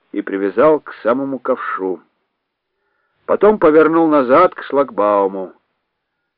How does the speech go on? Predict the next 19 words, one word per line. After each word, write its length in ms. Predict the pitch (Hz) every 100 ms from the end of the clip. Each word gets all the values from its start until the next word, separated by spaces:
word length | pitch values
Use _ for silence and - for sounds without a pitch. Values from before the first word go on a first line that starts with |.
| _ _ _ _
Трактористы 920 | 113 131 - 165 190 - 175 165 147 -
Калибек 760 | - 131 135 120 165 160 - - _
и 160 | 131
Жумагали 720 | 117 127 127 113 117 147 180 - _ _ _ _ _ _ _ _
негромко 440 | 95 107 180 180 180
разговаривали 880 | 139 165 160 151 165 165 160 165
между 440 | 151 127 139 127 135
собой, 580 | - 123 95 95 90 - _ _ _ _ _ _ _
курили. 680 | 117 117 95 92 90 87 - _ _ _ _ _ _ _ _ _ _ _ _ _ _ _ -
Сабиджан 600 | 95 101 131 180 175 160
нервно 520 | 165 190 180 175 180
прохаживался 960 | - 160 - 156 175 143 165 160 - 143
взад 440 | 117 92 151 -
и 40 | 131
вперёд 460 | - 117 135 151
в 80 | -
стороне 420 | _ 120 113 113 120
от 80 |
всех, 560 | - - 107 107 - -